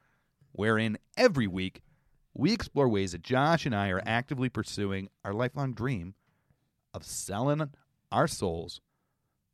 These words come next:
to corporate America. You know, you know the traditional ways you can do it. You can go to the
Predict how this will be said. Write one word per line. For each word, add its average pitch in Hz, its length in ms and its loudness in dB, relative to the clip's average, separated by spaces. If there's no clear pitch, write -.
to 101 60 -6
corporate 101 380 0
America. 95 480 -8
You 113 100 0
know, 95 320 2
you 120 120 4
know 110 140 4
the 85 120 -2
traditional 90 400 -6
ways 85 200 -2
you 80 80 -14
can 82 80 -10
do 90 140 -4
it. 139 100 -4
You 127 80 -2
can 139 80 2
go 135 100 8
to 113 60 2
the 95 240 2